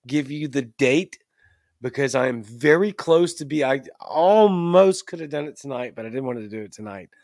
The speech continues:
Um, there's a possibility where there may be a Cajun Libertarian musical special tomorrow. We'll see. I don't know that I'm fully prepared for it, but I'm dang close.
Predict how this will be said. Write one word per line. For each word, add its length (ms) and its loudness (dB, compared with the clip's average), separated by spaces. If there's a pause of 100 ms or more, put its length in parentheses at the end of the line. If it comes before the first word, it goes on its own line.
(300)
Um, 320 -10 (360)
there's 340 0 (140)
a 160 -2
possibility 1080 -10 (320)
where 120 -6
there 220 0
may 240 -2
be 180 -6
a 140 -4
Cajun 380 -10
Libertarian 420 -12
musical 280 -12
special 320 -16
tomorrow. 340 -20 (1120)
We'll 160 -4
see. 640 -10 (680)
I 180 -10
don't 280 0
know 180 -2
that 60 -4
I'm 140 -6 (180)
fully 240 -2
prepared 500 -6
for 280 -4
it, 100 -10
but 100 -8
I'm 280 -8 (1200)
dang 380 -2
close. 600 -16